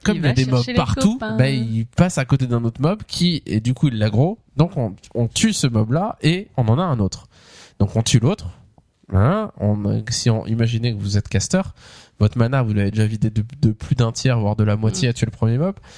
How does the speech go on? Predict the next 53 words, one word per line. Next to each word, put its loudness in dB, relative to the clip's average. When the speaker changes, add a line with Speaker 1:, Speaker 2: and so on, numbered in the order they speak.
Speaker 1:
Bah, 4
le 2
deuxième, -2
vous 0
le 0
tuez, 2
vous -2
le -2
tuez. 2
Et 2
là, -2
qu'est-ce 0
qu'il 2
fait ? 2
À 0
quinze -4
pour 0
cent 0
de 0
vie, 0
eh 2
ben, 2
il 0
fuit. 0
<laughs> -4
Et 2
donc, -2
il -2
va -6
en -2
chercher 0
un 0
autre. 0
Et 0
et -4
cetera. 0
Et 2
on 2
se -4
retrouve 0
vraiment 0
dans -2
des 2
situations, -2
et 2
ça, -2
ça 0
m'a, 2
j'avais 0
complètement 0
oublié -2
ce -6
truc-là, -2